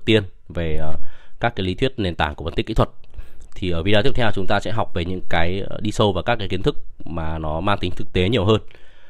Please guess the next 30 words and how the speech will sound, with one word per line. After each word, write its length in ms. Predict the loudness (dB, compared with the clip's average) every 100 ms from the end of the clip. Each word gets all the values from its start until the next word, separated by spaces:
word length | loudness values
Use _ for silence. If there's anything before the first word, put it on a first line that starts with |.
| -8
Bắt 120 | -6 0
đầu 220 | 0 0
từ 80 | 0
những 180 | -2 -2
cái 120 | 0
lý 80 | 2
thuyết 220 | 2 0
cơ 100 | 0
bản 220 | 0 0
của 120 | -4 -8
phân 120 | -8
tích 100 | -6
kỹ 60 | -4
thuật 180 | -4
như 100 | -2
là 60 | -2
lý 140 | -2
thuyết 140 | -2 0
Dow 240 | 2 2 -2 -6
cho 140 | -4 -4
đến 180 | -2
việc 200 | -4 -4
là 160 | -4 -6
dùng, 240 | -4 -6
cách 200 | -6 -6
dùng 200 | -4 -6
các 100 | -6
cái 100 | -8
chỉ 140 | -8 -4
báo, 340 | -4 -4 -4